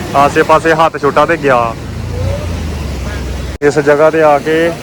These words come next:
ਬਿਲਕੁਲ ਵੀ ਸ਼ੈਤਾਨੀ ਨਾ ਕਰਿਓ, ਜਿੱਦਾਂ ਮੁੰਡੇ ਨੂੰ ਹੁਣੇ ਧੱਕਾ ਮਾਰ ਲੱਗਾ, ਉਹ ਡਿੱਗ ਚੱਲਾ ਸੀ, ਸ਼ੈਤਾਨੀ ਦੇ ਕਰਨਾ।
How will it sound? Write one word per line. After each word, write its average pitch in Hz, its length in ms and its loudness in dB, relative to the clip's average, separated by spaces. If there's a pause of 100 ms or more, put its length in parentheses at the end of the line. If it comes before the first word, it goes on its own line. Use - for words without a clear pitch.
(140)
ਬਿਲਕੁਲ 147 320 4
ਵੀ 180 80 6
ਸ਼ੈਤਾਨੀ 143 340 2
ਨਾ 156 140 2
ਕਰਿਓ, 156 320 0
ਜਿੱਦਾਂ 135 400 0
ਮੁੰਡੇ 131 240 -4
ਨੂੰ - 80 -6
ਹੁਣੇ 131 240 -2
ਧੱਕਾ 139 220 2
ਮਾਰ 120 160 2
ਲੱਗਾ, 120 180 2
ਉਹ 139 60 4
ਡਿੱਗ 123 200 -2
ਚੱਲਾ 123 240 2
ਸੀ, 120 100 -4
ਸ਼ੈਤਾਨੀ 135 720 -4
ਦੇ 131 200 0
ਕਰਨਾ। 156 280 0